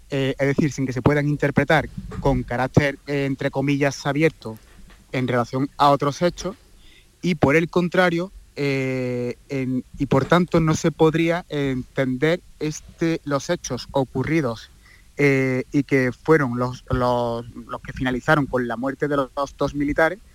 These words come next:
no pueden relacionarse bajo ningún concepto, según entendemos nosotros, eh, con, con ningún delito, eh, que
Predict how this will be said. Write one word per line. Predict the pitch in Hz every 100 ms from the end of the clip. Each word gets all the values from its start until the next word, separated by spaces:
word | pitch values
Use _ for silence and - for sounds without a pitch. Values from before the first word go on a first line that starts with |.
| - - -
no | 127 139
pueden | - 156 160
relacionarse | 156 156 151 156 156 185 185 -
bajo | 135 - 135
ningún | 131 139
concepto, | 151 143 160 - 190 - - -
según | - 123 135
entendemos | 139 143 143
nosotros, | 143 139 165 185 233 - - - - - -
eh, | 156 147 135 -
con, | 143 135 127 123 120
con | - 131
ningún | 123 127
delito, | 143 147 139 170 - -
eh, | 147 139 -
que | 131 127